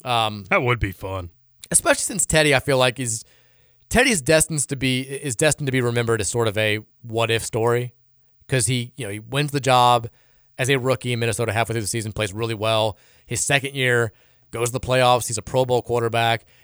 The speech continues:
Speaker 1: It seems like the Vikings have every piece necessary, that they're viewed as one of the best Super Bowl contenders going into his third year. And then he just,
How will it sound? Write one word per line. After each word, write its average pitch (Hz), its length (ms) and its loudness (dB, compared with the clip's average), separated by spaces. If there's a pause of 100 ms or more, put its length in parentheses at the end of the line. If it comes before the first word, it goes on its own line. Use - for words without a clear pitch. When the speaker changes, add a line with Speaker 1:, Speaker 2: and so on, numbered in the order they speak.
Speaker 1:
It 117 100 -12
seems 139 220 -4
like 127 100 0
the 123 80 -4
Vikings 120 400 -2
have 110 120 -4
every 131 280 -4
piece 127 300 -6
necessary, 120 420 0
that 113 160 -6
they're 113 160 -4
viewed 117 240 -2
as 123 100 0
one 123 120 0
of 120 40 -2
the 113 60 -4
best 120 240 0
Super 139 140 -2
Bowl 120 160 -2
contenders 113 360 -2
going 113 200 -4
into 107 160 -6
his 107 100 -6
third 143 260 2
year. 113 240 0 (360)
And 135 100 -4
then 131 80 0
he 135 100 -2
just, 127 240 -4